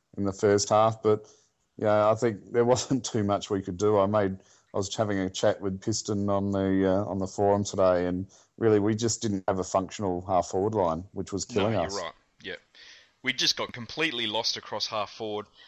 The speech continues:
Speaker 2: Their spare man was, um, was just tearing us to pieces in Mzungu. The same thing happened, um, at Adelaide Oval earlier this year. Um, and the worst part as well was ju-, just we couldn't get the ball out of their defensive zone,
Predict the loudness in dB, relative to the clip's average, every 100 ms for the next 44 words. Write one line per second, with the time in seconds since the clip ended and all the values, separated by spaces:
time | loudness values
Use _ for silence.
0 | _ -2 0 2 0 -2 -4 -4 -6 -2
1 | -2 -2 -6 -8 -12 -12 -10 -6 -6 _
2 | -4 -2 -2 -4 -6 -12 -12 -8 -8 -8
3 | -10 -10 -8 -8 -6 -6 -6 -4 -4 -4
4 | -4 -8 -6 -6 -8 -12 -18 _ -20 _
5 | -6 -6 -6 -6 -4 -4 -2 -4 -2 -4
6 | -6 -8 -8 -12 -16 -10 -6 -4 -4 -4
7 | -4 -4 -6 -10 _ _ -20 _ _ -6
8 | -2 -2 -6 -12 -8 -2 2 2 2 2
9 | 2 -2 -4 -4 -8 -10 -14 -8 -8 -8
10 | -12 -10 -8 -2 -2 -2 -4 -2 -2 -2
11 | -4 -10 -10 -10 -8 -8 -8 -4 -4 -4